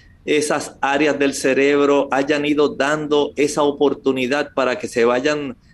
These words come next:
desarrollando, digamos, tractos y pasajes,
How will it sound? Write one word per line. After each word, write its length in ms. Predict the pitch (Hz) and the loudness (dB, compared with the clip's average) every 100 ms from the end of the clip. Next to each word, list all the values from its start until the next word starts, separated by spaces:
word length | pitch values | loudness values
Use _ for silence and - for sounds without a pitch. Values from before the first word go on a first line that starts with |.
| - | -8
desarrollando, 1040 | 127 139 139 120 113 120 151 156 151 147 135 | -2 0 0 2 2 2 0 2 2 4 2
digamos, 720 | 127 123 143 151 147 - - - - _ | 0 0 0 0 0 -2 -14 -20 -20 _
tractos 840 | 143 147 175 - - 175 170 - - - _ _ - _ - | -4 -2 -2 -6 -2 0 0 -6 -20 -20 _ _ -20 _ -2
y 120 | 160 | 0
pasajes, 880 | - 127 - 143 160 131 107 - - | 0 -4 -2 0 0 0 -4 -6 -16